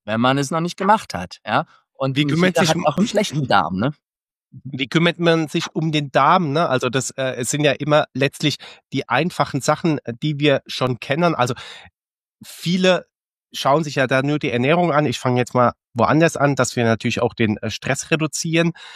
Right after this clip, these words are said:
Speaker 2: und dann Darm reinigen, Ballaststoffe, Bitterstoffe, fermentierte Lebensmittel, genug Wasser. Was würdest du da noch, äh, hinzufügen?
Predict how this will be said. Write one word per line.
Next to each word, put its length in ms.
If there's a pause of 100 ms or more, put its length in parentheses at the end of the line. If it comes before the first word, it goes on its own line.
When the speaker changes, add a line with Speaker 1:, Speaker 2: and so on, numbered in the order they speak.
(320)
Speaker 2:
und 440 (500)
dann 300 (160)
Darm 300
reinigen, 840 (180)
Ballaststoffe, 960 (260)
Bitterstoffe, 960
fermentierte 720
Lebensmittel, 840 (380)
genug 400
Wasser. 480 (260)
Was 180
würdest 280
du 20
da 180
noch, 360
äh, 200
hinzufügen? 680